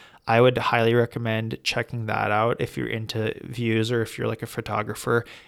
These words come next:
if you're looking for Instagram-worthy photos, that's definitely one. So cable car ride to Temple Hill. The ones that I did do, so they have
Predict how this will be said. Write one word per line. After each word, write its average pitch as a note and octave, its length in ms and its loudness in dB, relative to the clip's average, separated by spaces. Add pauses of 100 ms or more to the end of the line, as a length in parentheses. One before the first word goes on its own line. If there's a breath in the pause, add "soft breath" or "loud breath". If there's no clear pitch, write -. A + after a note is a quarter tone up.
if A#2+ 160 -2
you're A#2+ 100 4
looking A#2 220 0
for A2 160 -6
Instagram-worthy A2+ 880 -2
photos, A2 500 -2
that's G#2+ 280 -4
definitely A#2 540 -4
one. B2 240 -2
So A#2+ 220 -2
cable A#2+ 320 0
car B2+ 240 -2
ride A#2 260 2
to - 60 -12
Temple - 380 -4
Hill. A2 380 0 (180)
The C3 100 0
ones D3 240 4
that E3+ 100 -2
I D#3 100 4
did B2 360 -6
do, C2 380 -4 (160)
so A#2+ 200 0
they A#2+ 200 2
have C#3 320 -2